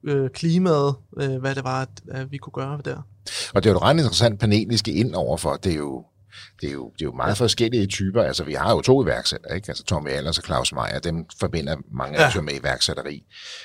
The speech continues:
Speaker 2: Øh, og al respekt for de, for de andre tre, Puk Elgård, Selma de Montgomery, og så Anders Morgenthaler. Morgenthaler kender vi jo især for noget helt andet, kan man sige. Men
Speaker 1: Ja.
Speaker 2: vi ved, han har en, et brændende fokus på, på klima
Speaker 1: Ja.
Speaker 2: og bæredygtighed, ikke? Hvordan er det at stå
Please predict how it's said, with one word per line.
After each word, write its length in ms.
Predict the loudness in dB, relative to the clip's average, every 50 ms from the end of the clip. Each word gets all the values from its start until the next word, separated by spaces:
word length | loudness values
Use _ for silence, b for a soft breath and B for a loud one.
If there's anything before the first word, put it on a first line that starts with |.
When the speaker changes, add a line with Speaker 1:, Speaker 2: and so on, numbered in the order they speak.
| B _ -8
Speaker 2:
Øh, 300 | -6 -4 -2 -2 -2 -2 -2
og 120 | 0 0
al 100 | 0 0
respekt 380 | 0 -2 0 2 2 0 2 2
for 120 | 0 0
de, 280 | 0 0 -2 -2 -4 -4 -2
for 100 | -2 -2
de 120 | 0 0
andre 140 | 2 2 2
tre, 180 | 2 2 0 -2
Puk 200 | -4 -8 -6 -4
Elgård, 400 | -2 0 2 4 4 4 2 2
Selma 280 | 0 0 0 -2 -2
de 120 | -4 -6 -8
Montgomery, 540 | -8 -8 -6 -4 0 2 2 2 2 0 -2
og 80 | -2 -2
så 80 | -2
Anders 280 | -2 -2 -4 -4 -6 -6
Morgenthaler. 600 | -4 -4 -2 -2 0 0 0 2 2 2 2 2
Morgenthaler 520 | 4 2 2 4 2 2 2 2 0 0 -2
kender 240 | -2 -2 -2 -2
vi 120 | -4 -4 -4
jo 80 | -2
især 240 | 0 0 0 0 -2
for 100 | -4 -6
noget 160 | -6 -6 -6 -6
helt 320 | -4 -4 -4 -2 -2 -2
andet, 240 | -2 -2 -4 -4 -4
kan 100 | -4 -4
man 100 | -2 -2
sige. 200 | -4 -4 -2 0
Men 80 | 0 2
Speaker 1:
Ja. 60 | 2
Speaker 2:
vi 80 | 4 6
ved, 140 | 6 8 8
han 140 | 8 8
har 160 | 8 6 4 4
en, 120 | 2 2 2
et 160 | 0 -2 -4 -4 -2
brændende 360 | 0 0 0 0 0 -2 0
fokus 480 | 0 -2 -4 -4 -4 -6 -8 -10 -10
på, 220 | -8 -6 -6 -6 -6 _
på 60 | -12 -12
klima 400 | -10 -8 -8 -8 -10 -12 -14 -16 -18 _ _ -4
Speaker 1:
Ja. 120 | -4 -2 -2 -4
Speaker 2:
og 100 | -8 -8
bæredygtighed, 640 | -6 -6 -6 -6 -8 -12 -14 -14 -14 -14 -14 -12 -8 -6
ikke? 200 | -6 -6 -6 B B B B B B B
Hvordan 260 | -14 -8 -4 0 4 4
er 100 | 6 6
det 80 | 6
at 140 | 6 6 4
stå 280 | 4 4 4 2 2 -2